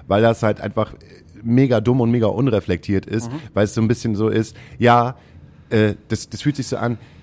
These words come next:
Speaker 1: da haben die Israelis aber selber Schuld, was sie die letzten Jahre halt dort im Gazastreifen veranstaltet haben.
Speaker 2: Ja.
Speaker 1: Aber es ist ja keine, weiß ich nicht, es, ich find, es ist ja keine Entschuldigung dafür, dann auf, auf die andere Seite zu gehen, also dass die, dass die Terrormiliz auf die andere Seite geht und einfach mal,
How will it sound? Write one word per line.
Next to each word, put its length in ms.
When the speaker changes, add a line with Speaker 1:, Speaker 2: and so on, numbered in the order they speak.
Speaker 1:
da 160
haben 160
die 180
Israelis 540
aber 200
selber 280
Schuld, 280
was 120
sie 80
die 100
letzten 320
Jahre 360
halt 320
dort 180
im 100
Gazastreifen 600
veranstaltet 600
haben. 420
Speaker 2:
Ja. 160
Speaker 1:
Aber 260
es 100
ist 140
ja 100
keine, 340
weiß 160
ich 140
nicht, 260
es, 220
ich 200
find, 200
es 80
ist 160
ja 200
keine 360
Entschuldigung 420
dafür, 480
dann 240
auf, 220
auf 400
die 120
andere 300
Seite 300
zu 100
gehen, 260
also 220
dass 240
die, 160
dass 220
die 100
Terrormiliz 540
auf 80
die 100
andere 220
Seite 240
geht 180
und 80
einfach 160
mal, 220